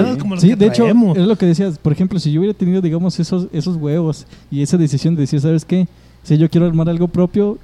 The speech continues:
Speaker 1: y yo sé que en el jale me va a ir mal, ¿sabes qué? Chingue su madre, pónmelo en el cuello <laughs> y a donde tope". Pero, digamos, parte de, yo también de mi experiencia es, digamos, tomar decisiones,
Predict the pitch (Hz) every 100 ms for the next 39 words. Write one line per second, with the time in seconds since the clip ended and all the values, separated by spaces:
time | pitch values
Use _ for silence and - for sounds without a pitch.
0 | - 156 131 127 139 170 170 147 160 170
1 | 147 156 170 175 180 185 170 185 170 156
2 | 190 185 175 190 180 156 143 160 185 233
3 | - - - - 185 - 180 160 151 151
4 | 151 151 147 170 202 190 165 196 - -
5 | - 160 160 196 208 175 320 285 - -
6 | - - 175 220 202 196 202 214 214 185
7 | 143 - 147 151 190 185 156 151 165 175
8 | 175 - 143 135 151 170 143 143 160 175
9 | - -